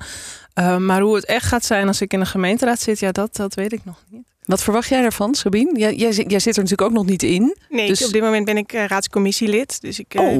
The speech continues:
Speaker 3: voer
Speaker 2: weet het al een
Speaker 3: wel,
Speaker 2: beetje.
Speaker 3: ja, ik voer wel debat, ehm, inhoudelijk gezien. Ik heb geen stemrecht. Ik ben geen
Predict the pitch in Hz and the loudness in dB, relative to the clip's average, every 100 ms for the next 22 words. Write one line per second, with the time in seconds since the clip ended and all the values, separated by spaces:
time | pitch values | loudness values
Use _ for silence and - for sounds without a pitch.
0 | 101 117 170 202 214 240 302 285 190 143 | 0 0 2 2 2 2 2 2 0 -2
1 | 127 202 185 - 226 220 214 196 190 226 | -2 -4 -4 -2 0 2 0 -2 0 -2
2 | 302 - - - 190 190 190 190 185 185 | -2 -6 -8 -8 -6 -4 -2 -2 -2 -2
3 | 190 190 202 190 196 226 226 - 226 233 | -4 -6 -4 0 0 0 -2 -2 0 0
4 | 208 - 202 - 190 220 240 - - 202 | -2 0 0 0 0 0 0 -2 -6 -6
5 | 180 190 | -2 0